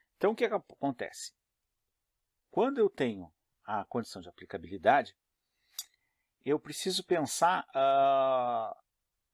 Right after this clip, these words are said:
que a transformada é uma integral. Então, vale as mesmas condições da integral. Então, a primeira coisa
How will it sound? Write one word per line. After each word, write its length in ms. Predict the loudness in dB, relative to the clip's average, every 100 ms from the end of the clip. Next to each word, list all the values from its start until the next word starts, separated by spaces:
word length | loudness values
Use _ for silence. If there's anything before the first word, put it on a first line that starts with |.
| _ _ -18 -18 _ _ _ _
que 400 | -16 -12 -10 -12 _ _ _ _ _ 2
a 160 | 4
transformada 840 | 4 -2 -4 -6 -6 -4 -4 -6 -8
é 100 | -8
uma 120 | -6
integral. 520 | -4 0 6 6 4 _ _ _ -16
Então, 260 | -6 -2
vale 240 | 6 6 6
as 160 | -4
mesmas 540 | -4 2 2 0 -6 -8
condições 640 | -12 -8 -6 -6 -8 -16
da 140 | -12 -8
integral. 480 | -4 2 2 2 _ _ _ _ _ _ _ _ _ _ _ -16
Então, 400 | 0 2 2 -2
a 80 | -10
primeira 400 | -4 -2 2 0
coisa 480 | 2 4 4 0 -8